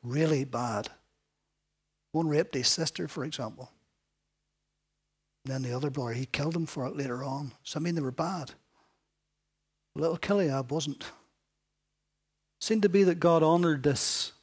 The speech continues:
precious lady. And then just as quickly as we come on the scene, then she just drifts out of sight into history. And we hear of her no more.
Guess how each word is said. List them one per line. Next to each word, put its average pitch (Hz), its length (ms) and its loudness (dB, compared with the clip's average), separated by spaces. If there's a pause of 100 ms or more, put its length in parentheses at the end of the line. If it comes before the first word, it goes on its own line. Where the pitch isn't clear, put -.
(600)
precious 147 440 0
lady. 123 260 -4 (1900)
And 185 120 4
then 277 220 8
just - 240 6
as 196 100 2
quickly 202 580 6 (280)
as 165 160 4
we 160 100 2
come 170 180 4
on 220 180 8
the 175 80 4
scene, 180 440 4 (840)
then 170 180 6
she 143 180 0
just - 460 0
drifts - 520 2
out 165 140 0
of 147 80 0
sight 160 520 0 (1000)
into 151 180 0
history. 131 380 -4 (1700)
And 160 80 2
we 156 100 6
hear 170 240 6
of 135 80 2
her 135 80 0
no 143 140 2
more. 165 300 -6